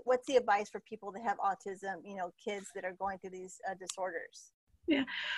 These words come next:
Speaker 2: What we've told our, our customers is that the best thing to do is if they have a question to email our website, because then we, what we've been doing is we, we've been calling our customers, I mean, and having that,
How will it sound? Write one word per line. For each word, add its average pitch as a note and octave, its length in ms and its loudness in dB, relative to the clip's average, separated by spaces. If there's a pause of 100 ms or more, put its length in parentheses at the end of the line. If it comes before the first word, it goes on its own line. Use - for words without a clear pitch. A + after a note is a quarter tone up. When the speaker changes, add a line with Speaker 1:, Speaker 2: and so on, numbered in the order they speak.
(160)
Speaker 2:
What C4+ 180 12
we've D4 240 12
told A4 340 12
our, C4+ 260 12
our A#3 280 12
customers C4 960 12 (100)
is A#3 440 12
that A3+ 200 12
the A3+ 80 12
best G#3+ 240 12
thing C#4+ 160 12
to C#4 80 12
do A3+ 260 12
is B3 120 12
if A3 120 12
they G#3+ 100 12
have A3+ 180 12
a A#3+ 60 12
question A#3+ 580 12
to A#3 260 12
email G#3 200 12
our A3 200 12
website, A3 580 12 (440)
because A3+ 260 12
then A3+ 520 12
we, A#3 400 12
what A#3+ 240 12
we've B3+ 180 12
been B3+ 180 12
doing A3+ 380 12
is G#3 180 12
we, A3+ 60 12
we've A#3 260 12
been C#4+ 140 12
calling A#3 680 12 (140)
our F3+ 240 12
customers, A#3 760 12
I A3 100 12
mean, G3+ 220 12
and G3 120 12
having G#3+ 440 12
that, G3 340 12